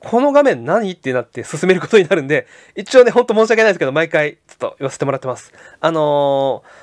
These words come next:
ー、ですね、まあ、まあ、プログラムをつ-、使って計算して、あの、占っていくので、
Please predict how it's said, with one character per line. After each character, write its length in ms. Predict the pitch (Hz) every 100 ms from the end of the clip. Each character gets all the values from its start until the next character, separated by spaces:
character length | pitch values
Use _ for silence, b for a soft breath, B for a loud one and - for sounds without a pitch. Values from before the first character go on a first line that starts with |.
| _
ー、 40 |
で 60 | 120
す 120 | -
ね、 140 | 127 131
ま 80 | 151
あ、 40 |
ま 100 | 180
あ、 40 | 160
プ 120 | 269
ロ 120 | 339
グ 60 | 392
ラ 100 | 339
ム 220 | 147 117
を 120 | 95
つ-、 140 | - - _
使 180 | -
っ 40 | 165
て 80 | -
計 160 | 262
算 180 | 277 262
し 60 | -
て、 240 | 214 190
あ 100 | 156 165
の、 180 | 160
占 180 | 165 170
っ 40 | 165
て 160 | 127
い 20 |
く 100 | 120
の 100 | 117
で、 260 | 123 113